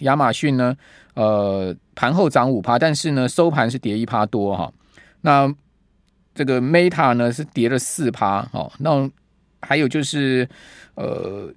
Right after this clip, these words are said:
这个特斯拉也是持续下跌三趴多哈，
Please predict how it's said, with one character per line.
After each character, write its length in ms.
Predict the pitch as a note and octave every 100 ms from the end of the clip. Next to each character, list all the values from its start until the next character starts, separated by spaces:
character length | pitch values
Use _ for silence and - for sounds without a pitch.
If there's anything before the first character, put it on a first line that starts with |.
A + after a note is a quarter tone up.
| _
这 160 | - B2
个 160 | G#2 - _ _ _ - -
特 160 | - F3
斯 140 | E3
拉 180 | D3+ D3
也 80 | B2+
是 80 | B2
持 180 | -
续 120 | C3 C3+
下 260 | E3 B2
跌 420 | - G2+ G2+ A2+
三 240 | B2+ C3+ C3+
趴 160 | C3+
多 380 | C3+ C#3+ C3 C3+
哈， 180 | B2 F#2+